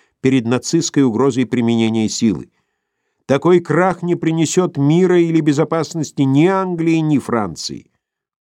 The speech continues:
Наоборот, он поставит эти две страны в положение, которое будет становиться все слабее и опаснее. Одна лишь нейтрализация Чехословакии означает высвобождение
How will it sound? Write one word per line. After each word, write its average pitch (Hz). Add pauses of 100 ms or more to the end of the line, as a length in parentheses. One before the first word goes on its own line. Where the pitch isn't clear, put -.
(180)
Наоборот, 131
он 101
поставит 117
эти 113
две 101
страны 127 (360)
в -
положение, 175
которое 175
будет 160
становиться 151
все 143
слабее 139
и -
опаснее. 117 (1160)
Одна 147
лишь 202
нейтрализация 170
Чехословакии 165
означает 107
высвобождение 113